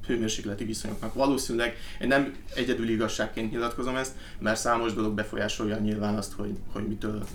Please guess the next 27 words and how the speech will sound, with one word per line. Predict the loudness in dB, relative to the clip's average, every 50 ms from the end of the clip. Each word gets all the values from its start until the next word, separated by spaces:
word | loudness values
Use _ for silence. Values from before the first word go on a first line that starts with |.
| -6 -4
ö, | -2
bőgnek | -2 -2 -2 -2 -2 -2 -2 -2 -2 -2
a | -2
bikák, | -2 -2 0 2 0 0 0 -4 -8 -8 -8 -8 -6 -6
de | -4 0 4 6 6 8 6 6 4 -2 -8 -8 -8 -8 -8 -8 -8 -8 -8 -8 -8 -6 -4 -4
egyre | -2 0 2 2 2 2 2
inkább | 0 2 2 2 2 2
úgy | 2 0 0
tűnik, | 0 0 0 2
hogy | 0 0 2
a, | 2 0 -2 -4
a | -4 -2
hőmérsékleti | 0 2 2 2 2 2 0 -2 -2 -4 -4 -4 -4
viszonyok | -4 -2 -2 -2 -2 -2 -2
ezt | -2 -2 -2
erősen | -2 0 -2 -2 -2 -2 -2
befolyásolják, | -2 -2 -2 -2 -2 0 0 -2 -2 -2 -2 -2 -2 -4
és | -4 -4 -2
emiatt | -2 -2 -2 -2 -4 -2 -2
éjszaka | -2 -2 -2 -2 -6 -6 -6 -6 -6 -4 -6 -6 -6 -6 -6 -6
folyt | -4 -4 -4 -4 -4
a | -4
bőgés. | -6 -6 -6 -6 -8 -6 -8 -8 -8 -8 -8 -8 -6 -8 -6 -6 -8 -8 -6 0
Nagyon | 2 2 4 4 4
nehéz | 4 4 4 2 2
volt | 2 0 0 0
vadászni. | 0 0 0 0 0 0 -2 -2 -4 -4